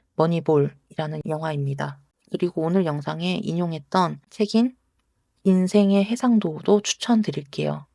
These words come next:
되게 좋은 책입니다. 이 영상을 보시는 다-, 다른 분들의 영상 콘텐츠도 궁금하네요. 댓글로 추천하고 싶은 것들을 알려주시겠어요? 책, 영화, 게임, 뭐 동영상, 아, 상관없습니다.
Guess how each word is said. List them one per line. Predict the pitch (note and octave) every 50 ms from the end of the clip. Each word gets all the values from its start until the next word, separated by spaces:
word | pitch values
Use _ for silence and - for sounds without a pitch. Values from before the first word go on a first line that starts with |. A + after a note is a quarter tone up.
| _ _ _
되게 | - E3+ D#3+
좋은 | D3 - F3 F3 F#3 F3+
책입니다. | - - - - D3+ D3 D3+ D3 D3 D3 C#3+ - - _ _ _
이 | G#3+ G#3+
영상을 | G#3 F3+ E3+ F#3 - C4 C#4 C#4+ C4
보시는 | B3 - G3 - - G3 F#3 F3+ F3+ F3+ F#3 -
다-, | - E3+ E3+ - _ - E3+
다른 | - - D#3+ E3+ F3+ F3+ F3+ F3+
분들의 | - - E3 D#3+ - E3+ E3 D#3+ D#3+ D#3+ D#3+
영상 | D#3 D3+ D#3 D3+ - E3+ F3
콘텐츠도 | - A3 A3 - B3 A#3+ A3+ - - -
궁금하네요. | F3+ - - E3+ E3 E3+ G3 F#3+ E3+ D#3 D3+ D3 C#3+ D3+ D#3 D#3 D3+ C#3+ - _ _ _ _ _ _ _ _
댓글로 | - - A3+ A#3 A#3 A#3 A3 G#3+
추천하고 | - - - - D4 D4 C#4+ C#4 - B3+
싶은 | B3+ - - - A#3
것들을 | G#3+ F#3 - - F3 E3+ F3
알려주시겠어요? | D#3+ D3 D3 E3 D#3 C#3+ - C#3+ - - D3+ C#3 C#3 - D3+ D3+ D#3+ G3 A3+ - _ _ _ _ _ _ _ _ _
책, | _ - B3 A#3+ A#3 _ - -
영화, | D3+ D3+ E3+ F3+ F3+
게임, | - - G#3+ A3 G#3+ G#3+ G#3 G3+ G3 F#3+ - - - - - _ _ _
뭐 | - E3 E3
동영상, | - - F3+ F3 F3+ F3 F3 E3+ E3+ E3+ E3 E3 - - _ _ _ _ _ _ _
아, | - F#3+ -
상관없습니다. | - - A#3 A#3+ C#4+ C4+ F3 C#3 - - D#3 D3+ D3 C#3+ D3 D3 D3+ -